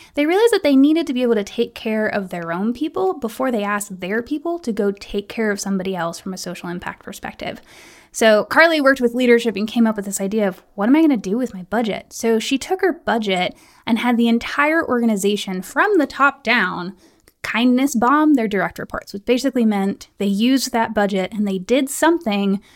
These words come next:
for their direct report that said, "I see you, I care about you, it's a challenging time." So it might have been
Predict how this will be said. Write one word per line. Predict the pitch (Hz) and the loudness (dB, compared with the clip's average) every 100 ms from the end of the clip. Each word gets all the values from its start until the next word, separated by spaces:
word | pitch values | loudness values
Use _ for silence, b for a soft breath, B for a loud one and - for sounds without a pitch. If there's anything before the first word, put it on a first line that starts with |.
| b | b
for | - 214 | -4 2
their | 208 | 2
direct | 214 208 190 220 | 4 2 2 -2
report | 202 226 202 175 | -6 0 0 0
that | 185 170 | -6 -6
said, | 202 180 175 190 b b b b | -2 -2 -2 -6 b b b b
"I | 214 | -4
see | 220 320 | 2 2
you, | 302 294 | 4 4
I | 202 | 2
care | 196 - 285 | -2 2 4
about | 262 240 240 | 6 4 2
you, | 233 214 | 2 0
it's | 175 | -2
a | 190 | -6
challenging | - 180 185 180 185 | -4 -4 -4 -6 -4
time." | 240 240 | 0 2
So | 240 | 0
it | 262 | 0
might | 277 294 | 2 2
have | 262 | 2
been | 277 269 262 262 | 4 6 6 4